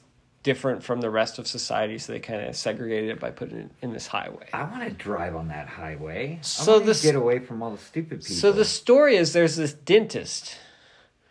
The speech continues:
Speaker 1: all right?
Speaker 2: Right.
Speaker 1: And his wife, who is the daughter of the guy who designed the highway,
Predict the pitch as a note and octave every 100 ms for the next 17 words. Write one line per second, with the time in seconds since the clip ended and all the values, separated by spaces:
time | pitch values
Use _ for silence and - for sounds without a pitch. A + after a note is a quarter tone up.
0 | _ _ _ _ _ - - B2 B2+ C#3+
1 | - _ - F2+ G2 G#2+ - _ _ -
2 | D3+ D3 C#3+ D3+ C3+ C3+ D#3 G#3 C3+ A#2+
3 | - - - - _ _ _ _ _ _
4 | _ _ _ _ _ _ _ _ - -
5 | F3+ F3 E3+ E3 D3 C#3 D3 C3 A#2 D3
6 | F#3 F#3 D3+ B2+ C3 C3+ C3 C3+ C3 C3+
7 | C3+ A#2+ B2+ B2 - C3 D3+ D3+ C3+ A2+
8 | A2+ A#2+ A2+ B2 B1+ C#2 - -